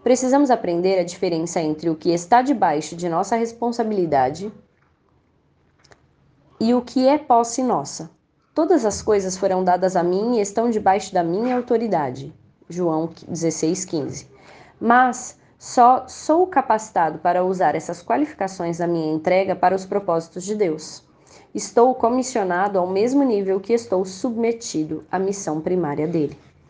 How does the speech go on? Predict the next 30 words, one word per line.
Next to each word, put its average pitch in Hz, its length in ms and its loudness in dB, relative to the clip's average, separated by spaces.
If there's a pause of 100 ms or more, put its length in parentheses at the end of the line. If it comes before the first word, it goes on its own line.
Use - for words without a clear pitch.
(340)
Algo 294 260 6
parecido 208 520 2
acontece 190 460 -2
com 208 80 -2
as 196 80 -6
crianças 214 500 -2
que 220 100 -6
possuem 226 680 0
heranças 277 720 2
ex-, 269 340 0 (340)
extraordinárias 208 1120 0
diminuídas 214 800 0 (320)
em 247 120 0
porções 240 480 2
menores 196 480 2
até 220 240 2
que 233 120 -2
elas 247 220 4
atinjam 226 520 0
uma 240 160 2
determinada 220 640 0
idade 185 720 0
ou 254 180 2
sejam 196 360 2
maduras 226 540 0
o 254 80 -4
suficiente 175 760 -6
para 170 220 2
usá-las 165 540 2
bem. 180 320 -4